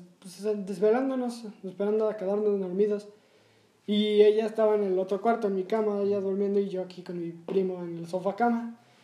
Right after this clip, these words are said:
Y en eso escuchamos así como si prendieran y apagaron las luces.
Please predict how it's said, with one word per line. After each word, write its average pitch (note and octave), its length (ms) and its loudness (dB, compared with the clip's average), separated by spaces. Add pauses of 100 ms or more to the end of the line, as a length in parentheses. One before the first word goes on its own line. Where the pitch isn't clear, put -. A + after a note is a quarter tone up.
(280)
Y G3 80 2
en G3+ 80 4
eso A3 200 4 (420)
escuchamos G#3+ 520 0
así G#3 180 -2
como G#3+ 180 2
si F#3 100 -8
prendieran G#3 400 2
y G#3 40 -2
apagaron G3 420 -2
las F3+ 160 -6
luces. F#3+ 380 -2